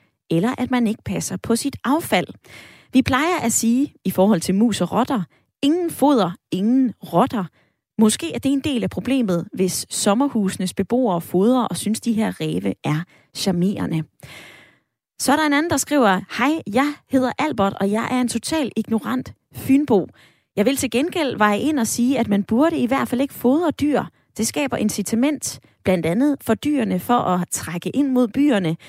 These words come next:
hvor de lige pludselig bliver et problem og så bliver skudt.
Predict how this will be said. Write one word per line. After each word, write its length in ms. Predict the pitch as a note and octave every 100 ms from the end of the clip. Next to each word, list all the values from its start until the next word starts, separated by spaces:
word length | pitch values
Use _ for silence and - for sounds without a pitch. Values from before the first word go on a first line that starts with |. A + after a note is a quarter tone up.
| -
hvor 180 | - A#3+
de 80 | G3+
lige 220 | G3 B3+
pludselig 400 | - A#3+ - G#3
bliver 160 | F3 F3+
et 80 | -
problem 500 | - F3 C#4+ A#3+ E3+
og 80 | -
så 160 | - G3+
bliver 180 | - G3+
skudt. 500 | - G3 G#3 -